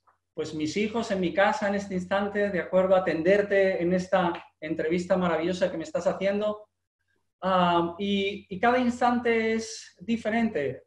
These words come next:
Lo único que hago es vivir esa experiencia que me está ofreciendo ese instante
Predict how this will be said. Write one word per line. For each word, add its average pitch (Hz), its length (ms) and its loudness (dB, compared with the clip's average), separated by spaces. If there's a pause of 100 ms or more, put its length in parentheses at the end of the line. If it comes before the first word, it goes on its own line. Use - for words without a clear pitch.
Lo 170 320 0
único 208 300 2
que 202 100 4
hago 208 200 4
es 196 120 0
vivir 190 320 0
esa 190 140 0
experiencia 190 500 -2
que 190 60 -2
me 180 80 0
está 185 160 2
ofreciendo 220 640 0
ese 202 120 -8
instante 202 640 0